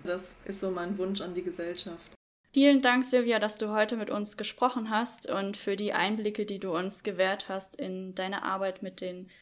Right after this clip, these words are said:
Speaker 2: unter anderem auch geflüchteten jungen Frauen.
Speaker 1: Ja, ich danke euch auch.
Speaker 2: Da dies vorerst unsere letzte Folge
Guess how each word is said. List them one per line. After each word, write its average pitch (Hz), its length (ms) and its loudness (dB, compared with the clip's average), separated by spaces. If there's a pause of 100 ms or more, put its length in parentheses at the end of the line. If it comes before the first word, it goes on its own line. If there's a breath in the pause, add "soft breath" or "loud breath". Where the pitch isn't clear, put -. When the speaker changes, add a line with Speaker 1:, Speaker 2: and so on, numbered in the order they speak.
(120)
Speaker 2:
unter 247 220 2
anderem 196 440 -2
auch - 320 -2
geflüchteten 190 600 -6
jungen 175 240 -4
Frauen. 170 420 -10 (340)
Speaker 1:
Ja, 214 200 2
ich - 80 -8
danke 160 260 -4
euch - 220 -4
auch. 170 160 -2 (680)
Speaker 2:
Da 220 140 0
dies 262 320 0
vorerst 262 500 0
unsere 214 260 -2
letzte 247 360 -4
Folge 254 640 0